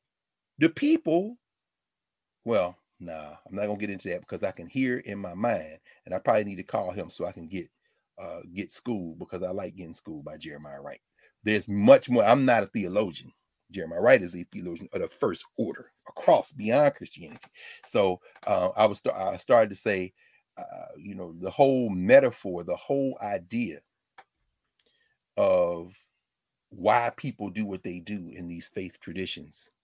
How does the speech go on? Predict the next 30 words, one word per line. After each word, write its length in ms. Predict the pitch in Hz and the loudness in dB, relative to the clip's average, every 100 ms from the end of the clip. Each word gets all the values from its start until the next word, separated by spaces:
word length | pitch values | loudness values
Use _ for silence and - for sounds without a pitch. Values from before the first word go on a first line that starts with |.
| _ _ _ _ - | _ _ _ _ -8
is 140 | 113 | -8
probably 500 | - 139 120 95 92 | 2 8 8 8 -6
something 440 | 90 101 87 - 85 | -4 -4 -4 -6 -8
that 180 | 85 85 87 82 78 95 | -8 -10 -12 -14 -10 -8
I, 60 | |
I 20 | 87 | -8
shouldn't 320 | - 82 82 | -6 -8 -8
even 280 | 78 78 - | -12 -12 -8
opine 480 | 80 - 90 78 73 | -8 -4 -4 -4 -10
on, 180 | 67 | -14
'cause 160 | - 85 | -10 -8
again, 300 | 92 90 80 | -6 -6 -6
it's 100 | - | -4
knowledge 280 | 95 87 80 | -4 -4 -6
by 140 | 78 | -8
faith, 320 | 78 82 69 78 | -4 -6 -6 -10
and 80 | |
I 40 | 80 | -10
don't 160 | 82 | -8
get 120 | 80 - | -8 -10
too 120 | 87 | -6
far 240 | - 82 | -2 -2
into 160 | 78 82 | -4 -8
that. 160 | 73 95 | -4 2
But 180 | 101 - - - - - _ | 2 2 -14 -20 -20 -20 _
what 280 | - 127 120 | 4 10 12
I 60 | |
was 120 | 113 113 | 12 10
about 240 | 117 117 | 10 10
to, 120 | 98 | 6